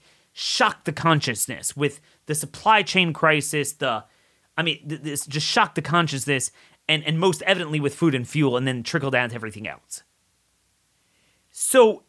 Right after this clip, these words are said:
you don't expect that you're gonna have that level increase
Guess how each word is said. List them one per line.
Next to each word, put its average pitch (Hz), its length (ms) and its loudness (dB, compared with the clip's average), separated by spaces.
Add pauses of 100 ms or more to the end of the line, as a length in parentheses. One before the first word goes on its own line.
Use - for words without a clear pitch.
you 175 240 6
don't 339 200 4
expect - 1080 0 (460)
that 220 100 4
you're 214 220 4
gonna 240 160 4
have 156 420 -2
that 220 300 2
level 170 880 2 (340)
increase 156 840 0